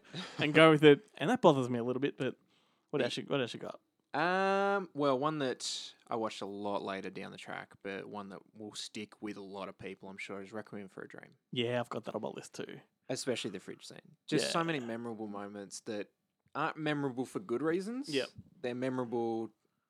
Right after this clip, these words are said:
Speaker 1: in a way that is almost a deterrent. It's
Speaker 2: It's,
Speaker 1: quite good.
Speaker 2: it's a, it's a really, um,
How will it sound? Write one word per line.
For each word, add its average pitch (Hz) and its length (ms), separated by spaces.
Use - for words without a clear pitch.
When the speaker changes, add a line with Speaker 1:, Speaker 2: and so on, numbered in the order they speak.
Speaker 1:
in 139 140
a 123 60
way 113 300
that 104 160
is 101 240
almost 104 340
a 98 40
deterrent. 95 680
It's 110 160
Speaker 2:
It's, 185 100
Speaker 1:
quite - 220
good. - 200
Speaker 2:
it's 185 200
a, 196 240
it's 170 160
a 131 360
really, 135 580
um, 110 640